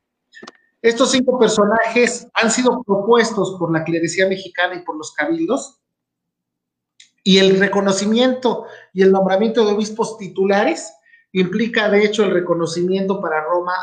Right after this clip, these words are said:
de que no hay vuelta atrás en las independencias. Y en ese sentido, lo que sigue es prácticamente ya una negociación larga de cinco años, entre treinta y uno y treinta y seis, pero que en realidad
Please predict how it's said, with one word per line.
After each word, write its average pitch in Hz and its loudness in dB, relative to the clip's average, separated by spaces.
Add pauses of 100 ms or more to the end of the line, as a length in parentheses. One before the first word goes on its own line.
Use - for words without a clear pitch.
(160)
de 170 -6
que 170 -8
no 190 0
hay 190 4
vuelta 185 0
atrás 160 -4
en 156 -10
las 143 -8
independencias. 123 -12 (540)
Y 185 4
en 202 6
ese 247 4
sentido, 220 2
lo 190 2
que 175 -4
sigue 214 0
es 202 -4
prácticamente 196 -2
ya 190 4
una 196 0
negociación 170 -4
larga 226 0
de 196 -6
cinco 208 -8
años, 214 -6
entre 165 -12
treinta 160 -16
y 185 -8
uno 202 -4
y 202 -8
treinta 160 -8
y 156 -4
seis, 214 -2 (440)
pero 196 6
que 196 4
en 196 2
realidad 190 4